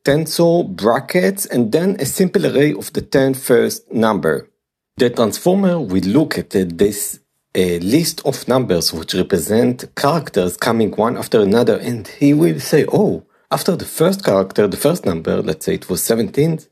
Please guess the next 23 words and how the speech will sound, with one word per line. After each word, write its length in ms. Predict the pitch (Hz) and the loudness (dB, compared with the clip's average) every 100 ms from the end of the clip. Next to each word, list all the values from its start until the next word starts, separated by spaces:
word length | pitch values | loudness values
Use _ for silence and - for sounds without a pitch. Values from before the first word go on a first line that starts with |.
| - _ _ | -20 _ _
fifty 340 | - 233 233 | -2 0 -2
came. 300 | - 69 78 _ _ - | -2 -4 -4 _ _ -2
And 300 | 98 95 - - | 0 0 -2 -6
after 280 | - 104 | 0 0
the 460 | 87 82 78 78 78 _ | 2 -2 -4 -6 -8 _
first 340 | - 135 196 - | -2 0 2 0
number, 460 | 92 90 90 123 | 0 0 0 0
which 320 | 151 101 - | -2 -4 -4
was 180 | 87 80 | -4 -4
seventeen 580 | - - 95 95 101 95 | -6 -2 0 2 0 0
and 200 | 92 82 | -2 -2
then 260 | 90 87 - | -4 -4 -12
fifty, 580 | - - 214 214 127 180 _ _ _ _ _ _ _ _ _ | -8 -2 0 2 0 -2 _ _ _ _ _ _ _ _ _
uh, 440 | 107 98 95 95 | 0 2 2 0
forty-seven 640 | - 131 127 147 262 254 208 | -2 -2 0 0 2 2 2
came." 320 | 110 87 82 - _ - | 2 0 -4 -16 _ -6
So 240 | - 120 | -2 0
it 220 | 117 - | -2 -2
would 220 | 107 92 - _ _ _ 107 | -4 -4 -10 _ _ _ -6
begin 600 | 95 - 147 208 147 - | -6 -4 0 2 0 -6
to 320 | - 107 90 - _ | -4 -4 -4 -12 _
train 380 | - 147 175 233 | 0 2 4 2
itself 560 | - - - - - | -2 -2 -4 -6 -16